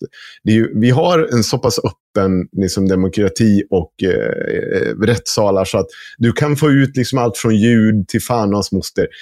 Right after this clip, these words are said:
Men folk måste ju få chansen att när de väl ska berätta, sitta där och berätta i lugn och ro. Det är inte svårare än så. Jag tror att det är väl ett av de bästa sätt att komma nära sanningen. Du ska kunna som utomstående gå in och sätta den här rättssalen.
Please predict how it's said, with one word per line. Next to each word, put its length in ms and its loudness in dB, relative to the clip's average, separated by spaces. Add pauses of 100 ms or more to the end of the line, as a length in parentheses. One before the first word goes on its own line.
(160)
Men 160 2
folk 300 0
måste 260 -2
ju 40 -2
få 160 -4
chansen 640 0
att 160 -2
när 240 2
de 120 2
väl 220 2
ska 280 -2
berätta, 540 -2
sitta 440 -2
där 220 2
och 80 0
berätta 380 -2
i 80 2
lugn 300 0
och 60 2
ro. 200 0
Det 80 2
är 60 4
inte 180 -2
svårare 600 2
än 80 0
så. 340 -4 (260)
Jag 120 -2
tror 100 4
att 80 0
det 60 -2
är 40 -2
väl 100 0
ett 180 0
av 60 2
de 80 2
bästa 300 0
sätt 260 -4
att 60 -4
komma 200 0
nära 360 0
sanningen. 560 0 (260)
Du 120 2
ska 320 0
kunna 400 0
som 180 0
utomstående 580 0
gå 180 0
in 260 2
och 60 0
sätta 360 -2
den 120 2
här 140 0
rättssalen. 640 -2